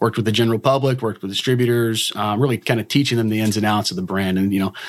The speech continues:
I fell in love with the, with the entire category of bourbon, uh, um,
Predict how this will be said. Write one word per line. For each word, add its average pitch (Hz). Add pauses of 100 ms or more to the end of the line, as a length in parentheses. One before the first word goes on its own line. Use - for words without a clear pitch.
(140)
I -
fell 143
in 139
love 139
with 123
the, 127
with 120
the 123
entire 120
category 131
of 110
bourbon, 120
uh, 107
um, 101